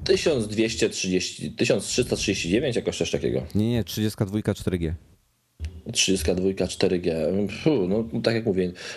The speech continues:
Speaker 1: nie do końca pamiętam.
Speaker 2: Ja wiem, ja
Speaker 1: E,
Speaker 2: już chodzę, już patrzę, już nie musisz szukać. E, słuchaj, czy to jest dobra oferta?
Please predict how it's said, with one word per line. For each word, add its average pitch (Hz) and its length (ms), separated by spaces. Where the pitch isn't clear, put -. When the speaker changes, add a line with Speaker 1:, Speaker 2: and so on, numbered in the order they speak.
Speaker 1:
nie 110 80
do 113 100
końca 135 300
pamiętam. 107 640
Speaker 2:
Ja 101 80
wiem, 95 240
ja 90 100
Speaker 1:
E, 117 140
Speaker 2:
już 113 160
chodzę, 104 260
już 101 140
patrzę, - 320
już 80 140
nie 85 60
musisz 78 260
szukać. - 420
E, 120 40
słuchaj, 107 220
czy 107 120
to - 80
jest 117 120
dobra 101 220
oferta? 82 520